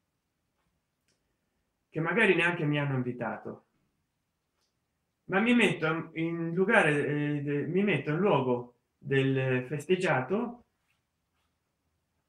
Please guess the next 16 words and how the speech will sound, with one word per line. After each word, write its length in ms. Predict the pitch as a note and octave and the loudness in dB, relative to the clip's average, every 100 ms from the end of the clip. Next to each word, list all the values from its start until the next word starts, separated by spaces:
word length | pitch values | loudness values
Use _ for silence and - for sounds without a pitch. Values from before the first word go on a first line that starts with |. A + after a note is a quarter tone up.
| _ _ _ | _ _ _
ringrazio 540 | C#3+ G3 G#3+ G3 A3+ | -2 2 2 0 -2
tutti 480 | A3+ F3 C#3 G#3 G#3+ - _ _ _ _ - | -2 -2 -2 -4 -6 -14 _ _ _ _ -10
e 140 | F3+ | -6
soffio 320 | A3 G#3 G3 | -2 -2 0
le 120 | F3 | 0
candeline 840 | E3 E3 D#3 D#3 D#3 C#3+ C3+ B2+ B2 | 0 -2 -2 0 0 0 0 -2 -2
della 220 | B2+ B2 | -4 -4
torta, 460 | G#2 G2+ - A2+ - _ _ _ _ _ _ _ | -6 -12 -12 -16 -18 _ _ _ _ _ _ _
come 180 | G3 G3 | -2 0
se 140 | F3+ | 2
il 60 | F3+ | 2
compleanno 480 | F#3+ F#3 F#3+ G3+ D#3+ | 0 2 2 2 0
fosse 280 | D3 - E3 | -4 -4 0
il 60 | |
mio. 340 | A#3+ D#3 B2 - _ _ _ _ _ _ _ _ _ _ _ _ _ _ _ _ _ - | 2 2 0 -8 _ _ _ _ _ _ _ _ _ _ _ _ _ _ _ _ _ -6
Adesso 680 | D3 G3 C#3 - C#3+ F#3+ | 0 2 0 -2 -8 -10